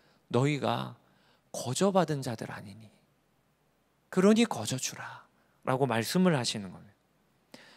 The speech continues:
우리 그리스도인들의 삶에도 똑같은 역사가 일어납니다. 오늘도 우리 안에 계신 성령님께서 우리를 하여금 거저주라고 하십니다.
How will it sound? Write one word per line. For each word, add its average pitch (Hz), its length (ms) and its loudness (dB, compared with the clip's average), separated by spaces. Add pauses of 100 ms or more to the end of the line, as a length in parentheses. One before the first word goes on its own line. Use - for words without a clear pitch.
(280)
우리 208 340 10
그리스도인들의 214 1000 6
삶에도 180 800 0 (420)
똑같은 269 680 0
역사가 170 360 4
일어납니다. 120 680 -6 (800)
오늘도 214 840 8
우리 185 220 8
안에 208 240 12
계신 175 300 4
성령님께서 160 1000 0 (500)
우리를 185 460 6
하여금 156 500 4 (420)
거저주라고 190 760 4
하십니다. - 380 -10